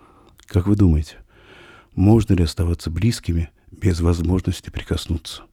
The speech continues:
И как принимать одиночество? Как побороть ненависть к тем, кто ежедневно разрушает и уничтожает наши дома и города? И ко всему, что сейчас происходит вокруг? Посоветуйте, пожалуйста.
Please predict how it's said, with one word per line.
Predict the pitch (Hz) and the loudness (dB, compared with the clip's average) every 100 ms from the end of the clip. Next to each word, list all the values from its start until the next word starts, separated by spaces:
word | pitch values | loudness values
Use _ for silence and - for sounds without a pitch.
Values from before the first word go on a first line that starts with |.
| _ _ _ _ _ | _ _ _ _ _
И | 101 | -4
как | - 107 107 | 2 2 2
принимать | - 104 92 87 - | 4 4 6 4 2
одиночество? | 90 87 82 - - - - - _ _ _ _ _ _ _ _ | 0 2 0 -2 -12 -18 -20 -20 _ _ _ _ _ _ _ _
Как | - - | -2 -2
побороть | 90 95 98 - | 0 2 2 2
ненависть | 92 98 87 87 - | 4 6 6 4 0
к | - | -2
тем, | 110 90 | 0 0
кто | - 92 | 0 -2
ежедневно | 87 92 92 85 95 90 90 | 0 2 2 2 2 4 2
разрушает | 85 87 85 - 87 87 - | 2 0 0 0 0 0 -2
и | 92 | -4
уничтожает | 90 82 - 85 85 85 - | -2 -2 -4 -2 2 0 0
наши | 82 - | -2 0
дома | 82 85 80 | 2 2 2
и | |
города? | 80 80 78 76 - _ - - - - - - _ | 0 -4 -4 -6 -10 _ -20 -20 -20 -20 -20 -20 _
И | 101 | -4
ко | - | -2
всему, | 98 - 98 92 | -2 2 4 4
что | - 87 | 0 -4
сейчас | - - 80 | -4 -2 -4
происходит | - 80 73 - - | -2 -6 -4 -8 -6
вокруг? | - - 78 - - _ _ _ _ _ _ | -8 -8 -12 -14 -20 _ _ _ _ _ _
Посоветуйте, | - - 90 85 71 - | -6 0 2 0 -4 -10
пожалуйста. | 80 78 - - | -8 -8 -10 -18